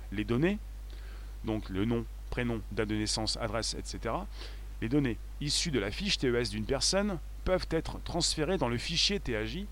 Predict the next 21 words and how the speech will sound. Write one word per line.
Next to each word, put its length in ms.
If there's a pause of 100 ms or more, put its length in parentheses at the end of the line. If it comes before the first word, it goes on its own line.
(540)
pour 200
venir 460
garnir 360
la 120
fiche 240
du 80
manifestant 540
qui 200
jusqu'ici 680
était 220
resté 460
anonyme. 440 (1600)
Ce 180
processus 600
se 120
renforce 520
au 80
fur 220
et 40
à 40
mesure 400